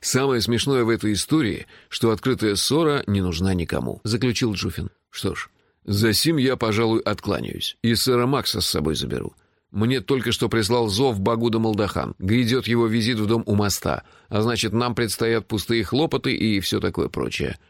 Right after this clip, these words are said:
Что ж, по крайней мере, вы все теперь лично знакомы с Максом, так что обращайтесь к нему с любыми проблемами, как ко мне самому. Сэр Макс, хорошая пилюля от многих бед.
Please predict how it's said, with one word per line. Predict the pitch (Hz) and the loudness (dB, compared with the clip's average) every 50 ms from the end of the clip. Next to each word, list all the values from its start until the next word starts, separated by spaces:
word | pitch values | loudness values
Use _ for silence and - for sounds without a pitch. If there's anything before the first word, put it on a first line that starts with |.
| _ _ - | _ _ -14
Что | - - 104 95 | -8 -4 -4 -4
ж, | - - - _ _ _ _ _ _ | -4 -6 -12 _ _ _ _ _ _
по | - 117 92 | -6 -4 -2
крайней | 104 143 156 147 135 127 | 0 0 0 0 0 2
мере, | 123 123 127 139 123 101 92 - - - - - - | 2 2 2 2 0 -2 -2 -6 -10 -20 -16 -6 0
вы | 104 113 160 160 | 2 2 2 2
все | 113 - - 156 | 0 0 0 0
теперь | 131 135 135 - 135 | 0 0 -2 0 0
лично | 117 120 127 127 - - 117 113 | 0 2 0 0 0 0 0 0
знакомы | 98 113 113 95 113 117 113 107 | 0 0 0 0 0 0 0 0
с | - 135 | 0 0
Максом, | 131 107 - - - - - - _ - _ _ _ | 0 -2 -2 -4 -6 -6 -8 -10 _ -20 _ _ _
так | - 151 147 131 | -6 -6 -4 -4
что | - - 165 | 0 0 0
обращайтесь | - 156 147 147 156 156 151 - - 151 123 - 107 107 - | 2 2 2 2 2 2 2 2 2 2 0 2 0 -2 -2
к | - - | 0 0
нему | 120 123 135 147 131 | 0 2 2 0 0
с | - - | 0 0
любыми | 120 123 120 107 135 143 123 117 | 2 2 2 2 2 2 2 0
проблемами, | 98 117 117 113 110 143 175 156 123 110 107 104 | 0 0 0 2 2 2 0 2 0 0 0 -2
как | 90 - - 127 120 98 - | -2 -2 -2 -2 -2 -2 -2
ко | - 123 117 | -2 0 0
мне | 120 117 110 98 | 2 2 2 0
самому. | - 101 92 87 76 62 - - _ - | 0 0 0 -2 -2 -4 -6 -10 _ -8
Сэр | - - 127 113 101 | -2 0 0 0 2
Макс, | 101 104 107 107 - - - _ - - - | 0 -2 -2 -2 -6 -8 -10 _ -18 -20 -20
хорошая | - - - 120 117 127 113 95 - 107 101 92 | -8 -2 0 0 2 2 2 0 0 0 0 0
пилюля | - 110 120 147 160 151 156 - | 0 0 2 2 2 0 0 0
от | - 127 123 - | -2 -4 -2 0
многих | 127 139 135 127 107 110 95 87 | 0 0 0 0 0 -2 -2 -2
бед. | - - - - - | -4 -6 -6 -8 -14